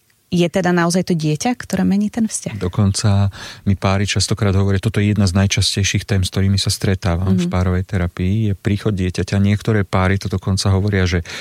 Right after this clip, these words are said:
Speaker 2: život pred dieťaťom a život po dieťati.
Speaker 1: Mhm.
Speaker 2: Že tak strašne odlišné. Tie, <clears throat> my sa ako, zrejme to rozoberieme ešte hlbšie, ale častokrát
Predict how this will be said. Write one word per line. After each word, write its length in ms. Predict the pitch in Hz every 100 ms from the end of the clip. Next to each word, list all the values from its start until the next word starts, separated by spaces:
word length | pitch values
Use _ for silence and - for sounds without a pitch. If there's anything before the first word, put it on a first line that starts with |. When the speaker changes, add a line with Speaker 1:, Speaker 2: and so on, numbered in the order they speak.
| 95
Speaker 2:
život 400 | 95 101 107 107
pred 220 | - 95
dieťaťom 640 | 92 92 92 - - 107 113
a 80 |
život 360 | 101 87 98 92
po 140 | -
dieťati. 540 | 101 92 87 - 76 -
Speaker 1:
Mhm. 220 | 185 165 175 -
Speaker 2:
Že 120 | 101 - -
tak 180 | - 113
strašne 380 | - 98 - 117
odlišné. 640 | - 123 - 107 117 135 - - - -
Tie, 280 | - 104 98 - - 185
<clears throat> 320 | 151 110 107
my 60 |
sa 180 | 107 101 -
ako, 520 | - 104 98 110 -
zrejme 280 | - 110 113
to 120 | 113
rozoberieme 480 | 101 95 107 101 101
ešte 220 | 101 -
hlbšie, 360 | 104 101 - 98
ale 200 | 90 95
častokrát 680 | - 101 - 117 101 95